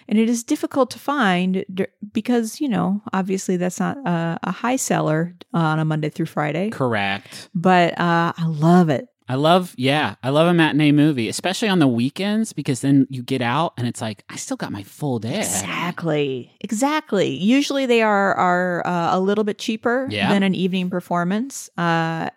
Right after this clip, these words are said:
Speaker 1: at a, an establishment like the Alamo Drafthouse, they will have a, a separate menu, uh, sometimes for the, the daytime, which is exciting.
Speaker 2: That
Speaker 1: Like
Speaker 2: is
Speaker 1: a, like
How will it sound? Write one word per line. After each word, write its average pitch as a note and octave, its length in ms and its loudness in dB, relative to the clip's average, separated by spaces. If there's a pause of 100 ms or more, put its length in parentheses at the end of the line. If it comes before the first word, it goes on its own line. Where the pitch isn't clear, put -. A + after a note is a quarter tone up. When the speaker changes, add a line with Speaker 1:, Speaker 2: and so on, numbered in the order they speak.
(120)
Speaker 1:
at E3+ 180 0
a, E3+ 260 0
an F3 140 0
establishment F3+ 640 -2
like D#3+ 220 -4
the - 40 -8
Alamo D#3+ 300 -2
Drafthouse, D#3 540 -4
they D#3 100 -6
will D3+ 100 -8
have D3 220 -6
a, C#3 280 -6 (420)
a E3+ 60 -8
separate - 380 -4
menu, F#3 560 0 (220)
uh, E3 640 -2 (160)
sometimes A#3 640 -4
for F#3 160 -2
the, E3+ 500 -2 (120)
the F3+ 60 -4
daytime, G#3 600 -4 (140)
which F3+ 180 -6
is F3+ 120 -8
exciting. G#3 500 -6
Speaker 2:
That D#4 100 -6
Speaker 1:
Like G3+ 100 -2
Speaker 2:
is A3 60 -2
Speaker 1:
a, D#3 80 0
like C#3+ 40 -6